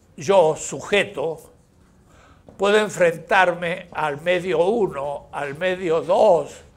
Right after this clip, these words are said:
al medio tres. Puedo comer de muchas maneras para llegar al fin, que es la afirmación de la vida. Y puedo entonces decir, "A ver, ¿cuál es mejor medio para llegar al fin?".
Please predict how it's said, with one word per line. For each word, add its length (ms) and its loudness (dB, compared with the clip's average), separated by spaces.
al 240 -8
medio 560 0
tres. 720 0
Puedo 320 2
comer 420 -2
de 140 0
muchas 500 -4
maneras 680 -2
para 240 -2
llegar 420 0
al 200 2
fin, 320 -6
que 140 2
es 40 6
la 140 4
afirmación 800 -6
de 80 -6
la 160 -4
vida. 440 -12
Y 100 -8
puedo 360 -2
entonces 580 2
decir, 340 2
"A 80 6
ver, 360 0
¿cuál 220 6
es 140 4
mejor 420 2
medio 460 0
para 180 0
llegar 300 0
al 100 0
fin?". 360 -2